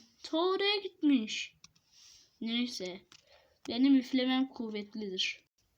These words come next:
<sighs> Üflemem kuvveti yetmedi. Bana bir yardım etsene.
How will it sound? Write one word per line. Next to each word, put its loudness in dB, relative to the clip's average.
<sighs> -8
Üflemem -6
kuvveti -6
yetmedi. -8
Bana 0
bir 6
yardım 2
etsene. 0